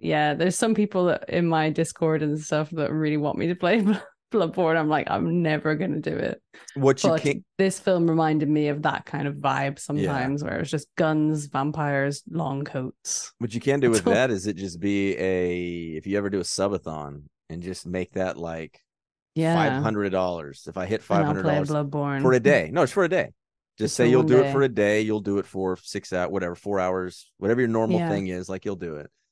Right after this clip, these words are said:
Speaker 2: I know, um, I know Basic, previous guest,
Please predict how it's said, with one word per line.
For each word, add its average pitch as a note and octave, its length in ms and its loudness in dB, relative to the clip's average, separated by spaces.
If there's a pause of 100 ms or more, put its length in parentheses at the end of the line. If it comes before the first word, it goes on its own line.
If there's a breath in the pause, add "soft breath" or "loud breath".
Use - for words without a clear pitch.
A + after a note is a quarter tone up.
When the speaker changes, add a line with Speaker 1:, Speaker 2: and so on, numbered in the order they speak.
(320)
Speaker 2:
I G2+ 140 -2
know, B2 340 0
um, F2 680 -4 (840)
I F#2 100 -4
know G#2 120 0
Basic, F2+ 880 -6
previous F2+ 360 -6
guest, D#2+ 400 -8